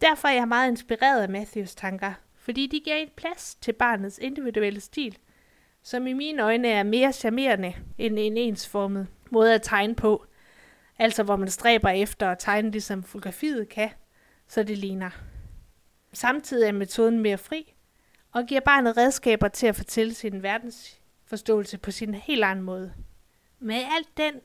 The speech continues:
potentiale for udvikling, der er ved tegning, så er det vigtigt at vende tilbage til, hvordan den voksne kan vedholde barnets lyst til at tegne. Og der siger, øh, professor Matthews, at den voksne skal være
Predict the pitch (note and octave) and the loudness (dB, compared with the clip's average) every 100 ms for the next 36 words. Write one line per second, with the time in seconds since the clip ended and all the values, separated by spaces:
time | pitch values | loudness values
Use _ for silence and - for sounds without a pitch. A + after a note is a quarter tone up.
0 | - B3 A#3+ A#3+ A#3 A3+ C4+ C#4 G3 A#3 | -8 -6 -4 -6 -4 -4 -4 -4 -6 -2
1 | C#4 C#4 A3+ G#3+ G#3+ G3 - G#3+ B3 D4+ | -2 0 -2 -2 -6 -8 -8 -6 -6 -6
2 | D4 - G#3 G#3 A3 G#3 _ - C4+ C#4+ | -8 -4 -2 -4 -8 -12 _ -10 -6 -4
3 | C#4+ D#4 - B3 A3 G#3+ G#3+ A#3 A3 A3 | -2 -4 -4 -2 0 0 -2 -6 -4 -6
4 | B3+ - A#3+ A3+ G#3+ - A3 E4+ D#4 A#3 | -6 -2 -2 0 -4 -4 -6 -4 -4 -2
5 | G#3+ A#3 - G3+ F#3+ - - G#3+ A3+ B3+ | 0 -2 -4 -14 -16 -14 -6 0 2 2
6 | A#3 G3+ G3 A3+ G3+ G3 - A3 - G3+ | 2 0 2 0 0 -4 -2 -2 -2 -8
7 | F#3 - D#3 - F#3+ _ _ _ _ _ | -8 -6 -6 -8 -18 _ _ _ _ _
8 | _ _ _ _ _ _ - A3 C4+ C#4 | _ _ _ _ _ _ -6 0 0 0
9 | C#4+ B3 B3 A3+ A#3+ A3 A3+ A3 G#3+ G#3 | 0 2 4 2 0 0 2 2 0 0
10 | A3+ A3+ G#3+ G#3 - A3 G#3 A3 A3 A3+ | -2 2 2 2 -2 -4 -2 -4 -2 -4
11 | - - G#3+ A3+ G#3+ | -6 -10 -8 -2 0